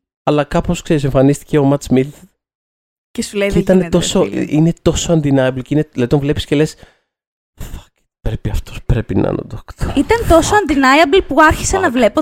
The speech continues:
Speaker 2: Doctor Who.
Speaker 1: Αυτό, πραγματικά.
Speaker 2: Δεν,
Speaker 1: Και είναι
Speaker 2: δεν, δηλαδή, το θυμάσαι, στο έλεγα ότι
Speaker 1: Ναι.
Speaker 2: τον είχα δει σε ένα, δεν ήταν καν τρέιλερ, ήταν
Speaker 1: Δεν
Speaker 2: όταν
Speaker 1: είναι,
Speaker 2: είχε πρώτο-
Speaker 1: είναι α-, και εγώ την πρώτη στιγμή που τον είδα να μιλάει, εγώ δεν έχω,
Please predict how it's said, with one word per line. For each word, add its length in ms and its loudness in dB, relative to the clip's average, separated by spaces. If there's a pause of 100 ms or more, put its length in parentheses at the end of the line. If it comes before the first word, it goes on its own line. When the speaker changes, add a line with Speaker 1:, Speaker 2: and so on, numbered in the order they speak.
Speaker 2:
Doctor 280 0
Who. 480 -2
Speaker 1:
Αυτό, 380 2
πραγματικά. 380 2
Speaker 2:
Δεν, 100 2
Speaker 1:
Και 80 0
είναι 100 6
Speaker 2:
δεν, 140 2
δηλαδή, 300 2
το 100 -2
θυμάσαι, 400 2
στο 140 0
έλεγα 240 2
ότι 320 -2
Speaker 1:
Ναι. 400 2 (120)
Speaker 2:
τον 160 4
είχα 260 2
δει 100 0
σε 120 0
ένα, 160 2
δεν 100 -2
ήταν 200 -2
καν 240 -2
τρέιλερ, 460 0
ήταν 140 2
Speaker 1:
Δεν 100 2
Speaker 2:
όταν 120 6
Speaker 1:
είναι, 100 6
Speaker 2:
είχε 100 -2
πρώτο- 340 0
Speaker 1:
είναι 260 6
α-, 180 0 (100)
και 100 -6
εγώ 220 -2
την 160 -10
πρώτη 260 0
στιγμή 460 0
που 80 0
τον 160 2
είδα 140 0
να 80 0
μιλάει, 380 2
εγώ 160 0
δεν 140 0
έχω, 140 -2